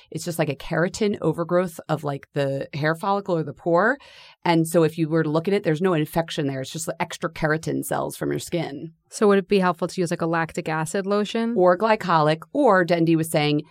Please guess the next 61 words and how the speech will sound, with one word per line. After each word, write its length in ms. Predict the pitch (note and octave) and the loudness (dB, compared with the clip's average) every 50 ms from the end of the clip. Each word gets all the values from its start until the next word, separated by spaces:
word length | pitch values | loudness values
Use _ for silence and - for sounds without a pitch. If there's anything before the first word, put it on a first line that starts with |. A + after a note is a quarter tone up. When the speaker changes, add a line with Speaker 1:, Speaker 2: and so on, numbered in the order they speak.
| _ _ _ _ _ | _ _ _ _ _
Speaker 1:
if 160 | - C#3 E3 F#3 | -2 -2 2 2
you're 80 | F3 E3 | 4 4
not 340 | E3+ E3+ E3+ F3 F3 - | 6 6 6 4 4 2
sure, 420 | - - - F3 E3 E3 F3 G3 F3+ | -6 -2 0 2 4 6 4 4 4
really 260 | D#3+ D#3+ D#3 D3+ C#3+ | 4 4 4 6 4
a 40 | C#3+ | 4
derm 240 | B2+ D3+ D3 D3 D#3 | 4 4 4 4 4
has 120 | D3 - | 2 0
to 80 | - D3 | -2 -2
look 140 | C#3 C#3 C3+ | -2 -2 -2
at 60 | C#3+ | -2
it 60 | C#3+ - | -4 -6
with 120 | C#3+ - | -6 -6
a 40 | C#3 | -6
loupe 300 | C3 B2+ C#3+ D#3 D#3+ - | -4 -2 -2 -2 -2 -4
to 100 | - F#3 | -4 -2
know. 240 | A#3 A#3+ B3 B3+ C4 | 2 2 4 2 2
Speaker 2:
Okay. 120 | F3 D#3+ - - _ | 0 -2 -8 -14 _
Speaker 1:
But 140 | - E3+ E3 | -6 -6 -6
salicylic 880 | - - - F#3 F3+ F3 E3+ E3+ E3 - - F#3 G3 A3+ D4 F4+ - - _ _ _ | -6 -2 -2 0 2 2 2 2 -2 -2 0 0 0 0 0 -4 -6 -16 _ _ _
does 240 | - F3+ E3 D3+ C3+ | 2 2 2 2 0
both 300 | B2 - C#3+ D3+ - - | 0 0 0 0 -2 -4
things 460 | - - C4+ C#4+ D4+ D#4 D#4+ D#4 - | -2 0 2 4 6 4 4 2 -2
'cause 160 | - - E3+ | -6 -2 0
it's 100 | F#3+ F3 | 0 2
Speaker 2:
And 80 | G#3+ G#3 | 4 6
what 80 | G#3+ A3 | 6 6
Speaker 1:
both 60 | G#3+ | 6
Speaker 2:
is 100 | A3+ A3 | 6 4
a 60 | A3 | 2
loupe? 300 | G3 F3+ F3 D#3 D#3 - - - _ _ _ _ _ _ - | 2 2 0 -2 -2 -6 -14 -14 _ _ _ _ _ _ 4
Speaker 1:
Oh, 200 | G3+ G3 G3 F#3 | 4 6 6 6
the, 100 | E3 F3+ | 4 4
remember 260 | F#3 G3 G#3+ A#3+ B3+ | 4 4 2 0 0
we 100 | C4+ C4+ | 0 0
learned 240 | A#3+ B3+ B3+ B3+ A3 | 0 0 0 2 2
it's 200 | A#3 A3+ - - | 0 -2 -2 -2
the, 520 | - A3 G#3+ G#3 G#3 G#3 G#3 G3+ G3 - - | 0 2 2 2 2 2 2 0 -2 -2 -6
the, 280 | D#3+ D#3+ G3 - - - - | -4 -4 -2 0 0 -2 -2
the 120 | E3+ E3+ F3+ | -4 -6 -6
doctors 580 | D#3+ _ - G3+ G3 - - - G3+ F#3 E3+ | -4 _ 0 0 0 -2 -4 -4 -4 -4 -2
use 140 | F3 E3 D#3+ | -2 -2 0
them 120 | F3 E3 D#3 | 0 0 0
to 40 | D#3+ | 0
look 160 | E3+ F3 E3+ | -2 -2 -2
close 240 | - - F3+ F3 E3+ | 0 -2 -2 0 0
up 140 | F3+ E3 E3 | -4 -2 0
on 100 | E3+ D#3+ | 0 2
your 100 | D#3+ D#3+ | 2 0
skin. 360 | D#3+ - - E3 E3 - - - | -2 -6 -6 -6 -6 -6 -6 0
Speaker 2:
Right, 280 | F#3 F3+ E3+ D#3+ D3+ - | 2 2 2 2 -2 -4
Speaker 1:
I 40 | - F3 | -4 -4
forget 120 | E3+ - F3+ | -2 -2 -2
Speaker 2:
okay. 80 | E3 E3+ | -4 -4
Speaker 1:
who 60 | - | -6
told 220 | - - F3+ - | -8 -10 -12 -12
us 120 | E3+ E3 - | -12 -12 -14
that. 180 | - - - _ _ | -16 -16 -16 _ _
Doctor 220 | - G#3+ - - E3+ | -6 -6 -6 -6 -8
Fusco. 440 | - - F#3+ E3 - - - - - _ _ _ | -6 -6 -8 -6 -8 -12 -12 -12 -16 _ _ _
Speaker 2:
Okay, 340 | F3+ F#3+ - F#3+ F3 D#3+ E3+ | -2 -2 0 0 -4 -6 -6